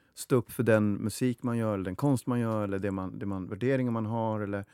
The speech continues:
och bara säga, "Ja, men jag, okej, jag lärde mig något av det här", liksom. Våga visa sig sårbar. För att, att visa sig sårbar tycker jag är att vara sig själv,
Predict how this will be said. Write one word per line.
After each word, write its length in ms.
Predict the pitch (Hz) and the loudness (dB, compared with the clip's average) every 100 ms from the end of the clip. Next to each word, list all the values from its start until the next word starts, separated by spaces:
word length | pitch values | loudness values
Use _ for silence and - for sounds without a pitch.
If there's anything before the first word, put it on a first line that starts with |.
| _ | _
och 360 | - - - 120 | -20 -20 -10 -2
bara 160 | 107 101 | -2 0
säga, 280 | 113 104 | -2 -2
"Ja, 140 | 101 147 | -2 -2
men 140 | 135 | -2
jag, 280 | 131 123 - | -2 -4 -6
okej, 280 | - - 151 | -12 -8 -4
jag 120 | 104 | -2
lärde 320 | 107 127 104 | 0 2 2
mig 100 | 151 | 0
något 200 | 135 95 | 0 -2
av 100 | 92 | -8
det 60 | 95 | -10
här", 220 | 90 - | -10 -10
liksom. 300 | - 107 95 | -14 -16 -8
Våga 240 | 110 107 104 | -4 -2 -2
visa 220 | 98 92 | -4 -8
sig 120 | 98 | -14
sårbar. 520 | - 110 95 120 - - | -8 -6 -4 -4 -6 -6
För 140 | 127 | -6
att, 140 | 123 - | -6 -6
att 100 | 127 | -4
visa 220 | 123 117 | -4 -4
sig 80 | 110 | -8
sårbar 360 | - 110 113 160 | -4 -4 -4 -6
tycker 220 | - 110 | -8 -8
jag 60 | 98 | -6
är 40 | |
att 40 | 95 | -6
vara 220 | 95 107 | -8 -10
sig 140 | - | -14
själv, 240 | - 135 | -12 -12